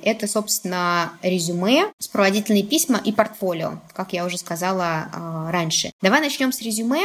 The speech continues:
Я попрошу тебя сделать это прямо в формате вот конкретных шагов. Делай раз, делай два, делай три. А, какие-то основные принципы, что делать, что не делать, а, что делать, особенно если ты меняешь, а, направление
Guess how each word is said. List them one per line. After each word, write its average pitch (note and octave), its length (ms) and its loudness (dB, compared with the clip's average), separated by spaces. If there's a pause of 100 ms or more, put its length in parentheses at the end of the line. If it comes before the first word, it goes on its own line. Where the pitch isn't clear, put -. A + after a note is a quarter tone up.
(280)
Я A#3+ 200 0
попрошу C#4 420 0
тебя A3+ 720 2
сделать A#3+ 400 2
это G#3+ 160 -2
прямо G#3+ 300 4
в G#3 60 -6
формате G#3 540 0
вот F#3+ 140 -4
конкретных G#3 600 2
шагов. F#3+ 640 4
Делай G3+ 360 4
раз, F3+ 240 4
делай E3+ 280 -2
два, F3 280 0
делай E3 280 -2
три. A#3 420 2 (100)
А, F3+ 320 4
какие-то C4+ 360 0
основные C4 400 4
принципы, F3+ 800 -2
что G#3 280 2
делать, A3 380 2
что - 240 0
не G#3+ 160 4
делать, D#3 720 0
а, E3 600 0
что G#3 240 2
делать, G#3 280 4
особенно G3+ 440 4
если F#3 240 -2
ты F#3+ 140 -2
меняешь, F#3 800 4
а, E3 340 0
направление F3+ 840 0